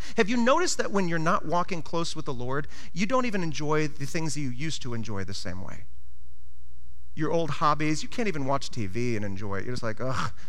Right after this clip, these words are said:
none of this has any significance to it at all. My,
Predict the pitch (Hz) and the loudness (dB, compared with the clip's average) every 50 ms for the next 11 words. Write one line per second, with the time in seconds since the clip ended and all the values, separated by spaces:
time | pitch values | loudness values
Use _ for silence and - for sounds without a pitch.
0 | - - 131 143 156 160 143 127 - - 135 120 120 139 147 156 147 139 131 - | 0 0 0 0 0 0 0 0 0 0 0 0 0 0 0 0 0 0 0 0
1 | - - - - 143 - - 151 143 - 147 - 131 120 - - 156 143 139 127 | 0 0 0 0 0 0 0 0 0 0 0 0 0 0 0 0 0 0 0 0
2 | 120 123 135 143 139 135 123 117 123 127 | 0 2 2 2 2 2 2 2 0 0